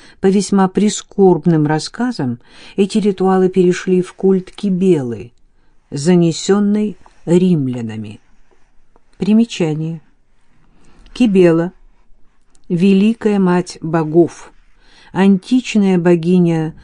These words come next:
фригийского происхождения, требующая от своих служителей полного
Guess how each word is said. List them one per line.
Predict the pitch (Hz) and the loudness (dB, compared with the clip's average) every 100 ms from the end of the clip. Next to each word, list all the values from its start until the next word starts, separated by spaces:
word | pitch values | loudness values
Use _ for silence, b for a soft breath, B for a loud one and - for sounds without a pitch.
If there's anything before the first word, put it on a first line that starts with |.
| b | b
фригийского | - 196 196 185 190 - 165 160 | -8 -4 0 0 0 -2 -4 -2
происхождения, | 170 160 151 170 156 156 175 170 160 | 0 -2 -2 -4 -2 0 2 2 0
требующая | 170 170 165 160 - 165 | 0 0 0 -2 -2 -4
от | 160 | -4
своих | 156 165 165 - | -2 -2 -2 -4
служителей | 165 160 170 165 175 180 214 _ b b b b b _ | -4 0 0 0 -2 -4 -6 _ b b b b b _
полного | 226 240 247 240 240 233 233 | 4 6 6 4 4 2 -2